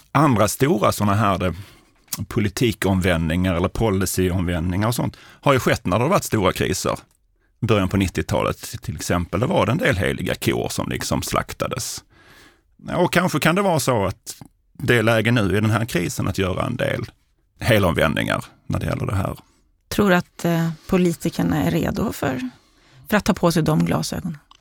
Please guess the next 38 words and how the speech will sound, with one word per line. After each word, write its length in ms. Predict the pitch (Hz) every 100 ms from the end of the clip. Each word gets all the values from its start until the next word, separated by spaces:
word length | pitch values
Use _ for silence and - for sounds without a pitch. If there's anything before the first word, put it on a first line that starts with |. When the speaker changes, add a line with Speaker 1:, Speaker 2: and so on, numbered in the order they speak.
| - _ _ _
Speaker 1:
Eh, 360 | - - - 95 -
jag 120 | 107
hoppas 720 | - 139 - _ - - -
det. 200 | - - - - - _ _ _ _ _ _ _ -
Att, 340 | 104 92 - 104
eh, 60 | - - - - -
jag, 140 | 98
jag, 120 | 104
jag 180 | 98 127
tycker, 360 | - 135 - 123 95 - - - -
eh, 400 | 98 92 - 92 - - - _ - _ -
jag 120 | 110
har 60 | 113
varit 160 | 117
med 260 | 127 123 104
i 60 | 95
den 120 | 101
här 140 | 113
debatten 560 | 90 90 107 95 101 98
ganska, 400 | 104 104 104 101
ganska 300 | 110 101 110
länge 480 | 101 107 117 98 110
nu, 240 | 127 90
och 100 | 95
så 100 | 110
att 100 | 101
det 260 | - 98 127
är 60 | 107
väldigt 460 | 101 131 104 104
lätt 180 | 113 -
att 100 | 98
man 120 | 104
blir 100 | 104
cynisk 640 | - - - - 90 - 95
och 140 | 101
tycker 300 | 110 - 90
att, 120 |
eh, 80 | 92